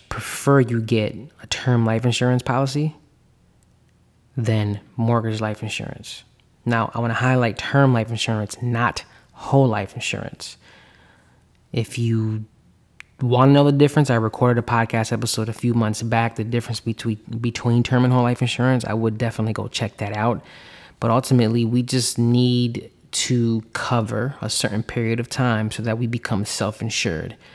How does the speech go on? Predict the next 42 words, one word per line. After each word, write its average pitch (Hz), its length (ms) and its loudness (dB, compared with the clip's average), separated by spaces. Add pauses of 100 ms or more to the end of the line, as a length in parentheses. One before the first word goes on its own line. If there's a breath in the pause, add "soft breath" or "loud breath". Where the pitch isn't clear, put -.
(380 loud breath)
meaning 120 520 4 (320 loud breath)
our 110 80 0
house 110 280 -2
is 117 60 -4
paid 139 220 -2
off, 107 340 -2
we 117 80 -2
have 113 160 0
no 117 180 2
debt, 110 280 0
and 110 80 0
we 113 80 0
have 113 180 -2
enough 107 260 -2
money 117 280 2
in 123 120 -2
cash 110 460 -4
and 110 100 0
investments 120 640 0
so 107 200 -2
that 110 280 -6 (140)
we 123 260 -2
know 117 240 2
we 120 280 -2
don't 120 280 0
need 123 160 0
insurance. - 600 -4 (580 soft breath)
That 127 160 0
is 156 160 2
the 143 100 2
goal 123 640 2 (800 soft breath)
for - 180 -4
everyone. 120 400 -2 (1080)
But - 180 0
pertaining 135 340 2
to 127 60 -2
this 127 100 0
particular 131 360 0
subject, 120 580 0
mortgage 131 340 2
life 123 160 2
insurance, 120 480 2